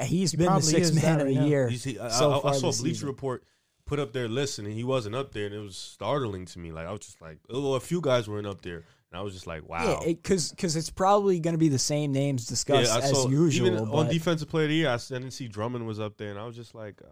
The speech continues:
Speaker 3: I don't know about
Speaker 1: Jordan
Speaker 3: that
Speaker 1: Clarkson
Speaker 3: one.
Speaker 1: has been really, really good for that team this year, and it's kinda what they needed. They needed that spark off the bench to, you know, when Donovan Mitchell is off the floor, somebody's gotta fill it up for them. Mike Conley has also been really good after a down year last year, so,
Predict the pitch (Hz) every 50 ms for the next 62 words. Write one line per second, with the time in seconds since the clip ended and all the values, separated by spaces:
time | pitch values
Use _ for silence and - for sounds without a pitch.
0 | 73 - 135 127 - 151 151 151 139 120 147 175 190 190 175 170 156 - 156 156
1 | 151 135 - 147 135 123 131 135 127 120 120 123 131 131 123 113 - _ _ _
2 | _ 127 120 113 117 123 139 160 180 170 160 147 143 139 131 123 113 117 127 143
3 | 147 143 139 135 127 117 127 127 113 - 127 120 110 110 107 - 120 110 110 107
4 | 101 - 113 107 107 107 113 117 - - 165 160 165 160 151 147 - 135 127 123
5 | 131 131 123 117 110 123 123 127 143 151 151 147 135 131 127 127 - - - -
6 | - 131 131 127 120 - 127 120 117 - 127 113 127 123 117 113 - - - _
7 | _ _ _ _ _ _ - 135 127 117 - - - 143 156 165 151 151 139 123
8 | 123 117 127 139 135 127 156 156 156 151 151 147 147 156 156 - 147 135 123 131
9 | 139 135 - - 117 - 143 143 135 123 - 139 139 139 135 127 117 131 135 127
10 | 107 - 139 131 127 127 127 123 - - 131 120 123 120 117 113 _ _ _ _
11 | _ _ _ - 127 143 170 175 165 - 147 143 147 151 147 139 135 127 127 127
12 | 113 117 - 117 135 139 143 - - 139 120 131 123 113 113 117 127 139 139 135
13 | 127 120 117 135 127 127 127 123 120 113 - 123 120 113 107 120 120 123 123 120
14 | 123 123 120 117 117 113 113 117 113 - - 120 120 117 117 113 107 - - 120
15 | 110 107 110 107